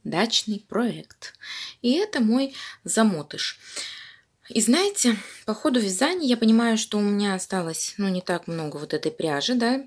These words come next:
где-то половина, наверное. И я не то чтобы не хочу докупать ее, но это тоже. Не хочу ее докупать. И в целом понимаю, что он заворачивается, он крутится.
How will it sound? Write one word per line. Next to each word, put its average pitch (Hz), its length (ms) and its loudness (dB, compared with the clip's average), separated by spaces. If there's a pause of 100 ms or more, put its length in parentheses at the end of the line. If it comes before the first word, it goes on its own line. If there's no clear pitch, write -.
где-то 214 220 2
половина, 156 460 0
наверное. 269 460 0 (640)
И 233 80 4
я 226 720 4
не 202 160 0
то 220 140 0
чтобы 214 240 0
не 208 80 4
хочу 220 260 -2
докупать 302 560 -2
ее, 311 500 0
но 233 120 6
это 170 200 2
тоже. 143 460 -4 (360)
Не 254 80 -2
хочу - 300 -6
ее 143 180 -4
докупать. 285 440 -4 (520)
И 247 140 6
в - 120 -6
целом 330 360 0
понимаю, 247 380 4
что 233 180 -4
он 220 100 2
заворачивается, 190 1080 -4
он 190 180 -4
крутится. 180 600 -6